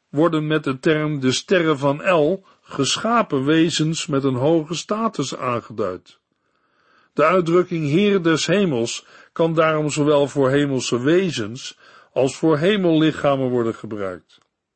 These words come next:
Het is op grond van dit gedeelte in Job aannemelijk dat God de engelen of zonen Gods eerder geschapen heeft dan de aarde. In het oude Midden-Oosten duiden morgensterren op hemellichamen,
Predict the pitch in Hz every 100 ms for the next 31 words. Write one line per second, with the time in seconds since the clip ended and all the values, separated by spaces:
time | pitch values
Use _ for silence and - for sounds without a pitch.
0 | _ _ _ _ _ _ _ 175 208 185
1 | 180 165 - 190 190 - 143 135 151 208
2 | - - 139 190 160 - 120 - 139 143
3 | 147 143 117 _ _ _ _ - 160 165
4 | 208 190 123 113 127 143 139 - 233 233
5 | - - 139 175 202 151 113 143 - 143
6 | - 180 180 156 139 196 165 - - -
7 | - _ - 214 202 170 151 123 - 135
8 | 135 139 131 143 135 147 151 160 180 185
9 | 143 101 - _ _ _ _ _ _ _
10 | _ _ _ _ _ _ _ - 180 160
11 | - 180 190 170 165 185 165 170 196 190
12 | - 107 143 _ _ _ - 135 156 143
13 | 143 180 220 202 139 - - 120 113 131
14 | 147 117 185 196 151 123 120 - 104 98
15 | 92